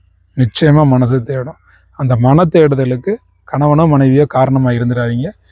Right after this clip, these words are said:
இன்னொருத்தரை தேடுறாங்க அப்படின்னா, சிம்பிளா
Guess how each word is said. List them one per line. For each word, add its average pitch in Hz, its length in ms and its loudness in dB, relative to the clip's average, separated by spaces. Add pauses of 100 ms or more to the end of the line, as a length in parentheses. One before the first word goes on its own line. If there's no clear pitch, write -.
(300)
இன்னொருத்தரை 139 640 2
தேடுறாங்க 165 540 2
அப்படின்னா, 131 380 -4 (1700)
சிம்பிளா 156 440 2